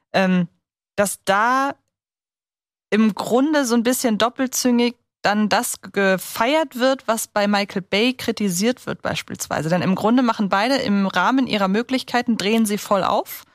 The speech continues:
was, äh, die, keine Ahnung, wenn Michael Bay in, innerhalb von einer Stunde an einem Tag sieben,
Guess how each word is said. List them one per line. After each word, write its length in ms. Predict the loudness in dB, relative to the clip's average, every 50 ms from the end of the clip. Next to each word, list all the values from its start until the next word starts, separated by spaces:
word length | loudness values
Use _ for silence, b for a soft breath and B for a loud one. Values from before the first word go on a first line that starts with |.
| b b b b b b _
was, 360 | -2 0 0 0 -2 -6 -6 -4
äh, 140 | -4 -4 -4
die, 580 | -2 -2 0 0 2 2 2 2 2 0 0 -2 -6 -14 -16 -18 -20 -20 -20 _ _
keine 220 | -2 0 2 2 2
Ahnung, 240 | 2 0 0 0 0
wenn 140 | 2 2
Michael 280 | 2 2 0 0 -4 -4
Bay 300 | -2 0 2 2 2 0 0
in, 400 | 0 2 2 4 2 2 0 -2 -2
innerhalb 440 | 0 2 2 2 2 0 -2 -2
von 120 | -4 -2 0
einer 300 | 0 0 2 0 0 0
Stunde 420 | 0 -2 0 2 2 2 2 0 -2 -2
an 160 | -4 -2 0
einem 300 | 0 0 2 0 0 0
Tag 320 | 0 0 0 0 -2 -4
sieben, 460 | -4 -2 0 2 2 4 4 4 2